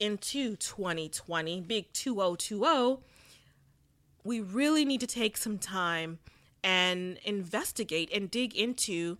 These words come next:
who our top five is. Who do you have as your top five in your squad? And what kind of activities are, are you and your squad,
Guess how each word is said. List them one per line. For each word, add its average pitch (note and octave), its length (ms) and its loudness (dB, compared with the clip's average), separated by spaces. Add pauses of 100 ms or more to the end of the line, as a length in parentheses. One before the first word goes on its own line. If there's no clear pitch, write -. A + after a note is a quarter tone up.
(220)
who D#4 180 0
our C#4+ 140 4
top C4 260 2
five D#4 380 0
is. A2 300 -4
Who D4+ 180 2
do E4 80 2
you E4 120 2
have B3+ 420 4
as G3 240 -2
your F#3+ 80 0
top G#3+ 260 0
five - 340 -6
in G3+ 140 -4
your F3 60 -4
squad? B3+ 540 0 (380)
And G#3 200 0
what D4+ 120 2
kind C#4 220 2
of B3 80 0
activities A#3 800 -2
are, A#3+ 280 4 (220)
are A3+ 140 4
you A3+ 320 -2
and G3+ 220 -4
your G#3+ 100 -2
squad, A3 540 2